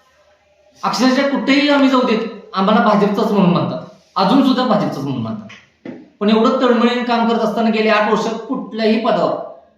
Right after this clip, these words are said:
कुठलीही विचारणा नाही, कुठले हळूहळू, हळूहळू फक्त डा-, डावलत राहायचं. कुठल्या कार्यक्रमाला बोलवायचं नाही, काय करायचं नाही.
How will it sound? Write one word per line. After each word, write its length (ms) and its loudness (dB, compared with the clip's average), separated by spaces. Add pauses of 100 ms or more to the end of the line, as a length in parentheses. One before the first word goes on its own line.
(840)
कुठलीही 340 -2
विचारणा 460 2
नाही, 420 2
कुठले 520 -4 (140)
हळूहळू, 680 2
हळूहळू 480 2
फक्त 200 -4
डा-, 400 2
डावलत 240 2
राहायचं. 260 -2 (1700)
कुठल्या 300 -2
कार्यक्रमाला 400 2
बोलवायचं 400 2
नाही, 180 0 (300)
काय 200 -2
करायचं 260 0
नाही. 120 -8